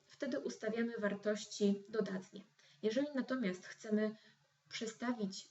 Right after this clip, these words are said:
przesunąć warstwę poniżej, ustawiamy wartości, e, ujemne. W tym przypadku przesuwamy warstwę, e, jedynie właściwie o jedną jednostkę,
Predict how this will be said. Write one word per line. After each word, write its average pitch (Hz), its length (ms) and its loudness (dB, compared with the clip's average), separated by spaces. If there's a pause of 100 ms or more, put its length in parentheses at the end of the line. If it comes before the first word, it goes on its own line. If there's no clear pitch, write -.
przesunąć 208 720 0
warstwę 202 500 -2
poniżej, 196 640 2 (400)
ustawiamy 233 720 2
wartości, 208 920 2 (480)
e, 196 320 4
ujemne. 196 400 6 (480)
W - 60 -20
tym 339 140 4
przypadku 262 540 0
przesuwamy 226 640 2
warstwę, 214 560 2 (540)
e, 202 140 6 (100)
jedynie 214 560 2 (160)
właściwie 214 460 2
o 214 80 2
jedną 214 440 4
jednostkę, 196 640 4